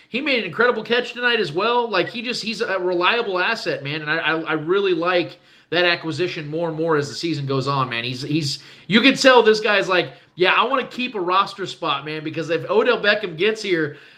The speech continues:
uh, my snaps might, might dwindle to zero, so I'm trying to, like, show that I can do things if you guys need me to." And he's averaging seventeen yards per reception this year and two touchdowns, so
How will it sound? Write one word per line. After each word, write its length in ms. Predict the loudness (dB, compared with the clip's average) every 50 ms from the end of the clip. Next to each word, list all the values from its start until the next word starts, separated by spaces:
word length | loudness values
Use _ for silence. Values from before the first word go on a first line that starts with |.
| -10 -2
uh, 180 | 0 2 2 4
my 160 | 4 2 0
snaps 420 | 0 -2 -6 -6 -4 -4 -4 -4 -4
might, 340 | -4 -4 -4 -4 -6 -10 -10
might 220 | -8 -8 -8 -8 -8
dwindle 260 | -10 -8 -6 -6 -4 -4
to 100 | -4 -4
zero, 440 | -4 -2 0 2 2 4 2 2
so 140 | 0 0 -4
I'm 100 | -4 -2
trying 260 | 0 2 2 2 2
to, 60 | 0 0
like, 160 | -2 -2 -2
show 320 | -4 -2 0 2 2 2 2
that 120 | 2 2
I 100 | 2 0
can 180 | 0 -4 -6 -4
do 180 | -4 -6 -6 -6
things 340 | -6 -6 -6 -6 -6 -8
if 80 | -8 -6
you 80 | -4 -2
guys 180 | -2 -2 -2 -4
need 180 | -6 -8 -8 -8
me 100 | -10 -10
to." 200 | -8 -6 -6 -6
And 80 | -6 -6 -10 -18 -10 -4 -2 -2
he's 140 | 0 2
averaging 360 | 2 2 2 2 -2 -6 -8 -8
seventeen 520 | -4 -2 -2 -2 -2 -6 -10 -10 -8 -4
yards 260 | -2 0 0 0 -2 -4
per 100 | -6 -8
reception 500 | -6 -6 -4 -4 -4 -4 -6 -8 -10 -10
this 160 | -10 -8 -6
year 160 | -4 -2 -2
and 160 | -2 -4 -6 -6
two 140 | -4 -4 -2
touchdowns, 580 | 2 4 4 2 2 -2 -6 -6 -6 -6 -8
so 280 | -8 -6 -6 -6 -8